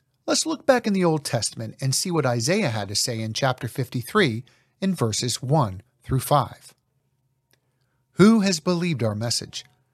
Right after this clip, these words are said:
And to whom has the arm of the Lord been revealed? For he grew up before him like a tender shoot, and like a root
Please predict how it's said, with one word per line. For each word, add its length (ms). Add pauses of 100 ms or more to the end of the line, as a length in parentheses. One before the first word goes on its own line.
(320)
And 160
to 100
whom 320
has 200
the 180
arm 320
of 80
the 80
Lord 400
been 160
revealed? 560 (640)
For 180
he 140
grew 300
up 180
before 340
him 220
like 200
a 60
tender 340
shoot, 440 (600)
and 160
like 200
a 40
root 380